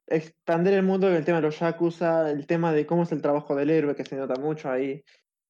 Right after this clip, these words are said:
Me parece que va por ese lado, porque después eso se, se va abandonando porque va a pasar algo más grosso.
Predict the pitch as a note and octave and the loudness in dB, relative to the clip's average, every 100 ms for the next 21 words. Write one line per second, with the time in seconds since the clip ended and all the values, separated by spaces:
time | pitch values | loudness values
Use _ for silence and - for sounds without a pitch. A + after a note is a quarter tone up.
0 | - D#3 F3 F3 D#3 D3+ D#3+ E3 D3+ D3+ | -4 -2 0 0 0 2 2 2 2 2
1 | D3+ A3 A3+ - _ - F#3 G3+ F#3 D3+ | 2 2 0 -8 _ -2 0 0 0 0
2 | C#3+ - - D3+ D#3 E3 E3 D3+ E3 E3+ | 0 -4 -2 2 2 2 2 0 0 0
3 | E3+ D3 C#3+ C#3+ D3 D3 D3 D3+ D3+ D3+ | 0 -2 -2 -2 -2 -2 -2 0 0 0
4 | C#3 C#3+ C#3+ C3 A#2 G#2 | -2 -2 -4 -4 -8 -14